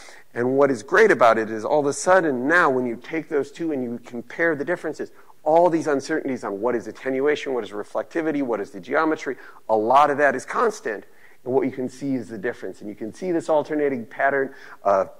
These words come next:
brightness increasing and decreasing, and that's just two separate ocean processes, melting and smoothing things out and crevassing and flexure. But you can see that there's this point inland of which there's no change,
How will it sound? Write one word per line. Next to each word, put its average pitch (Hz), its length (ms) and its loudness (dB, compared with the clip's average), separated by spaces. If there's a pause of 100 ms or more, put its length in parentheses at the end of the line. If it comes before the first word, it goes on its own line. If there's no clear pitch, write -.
(100)
brightness 139 540 2
increasing 135 520 -2
and 104 400 -10
decreasing, 190 540 -2
and 160 100 0
that's 165 160 -2
just - 220 -8
two 160 180 -8
separate - 400 0
ocean 113 300 -2
processes, 92 560 -6 (260)
melting 131 380 2
and 117 100 -2
smoothing 117 380 -2
things 113 240 -6
out 151 220 4
and 117 120 -4
crevassing 107 560 -2
and 98 120 -10
flexure. - 440 -6 (300)
But 131 100 -6
you 135 60 -6
can 127 160 -6
see 160 200 -8
that 147 160 -4
there's 135 200 -2
this 120 180 -8
point 165 380 -2 (680)
inland 160 580 4
of 110 160 0
which 107 340 -4 (200)
there's 113 200 -2
no 143 180 8
change, - 520 -10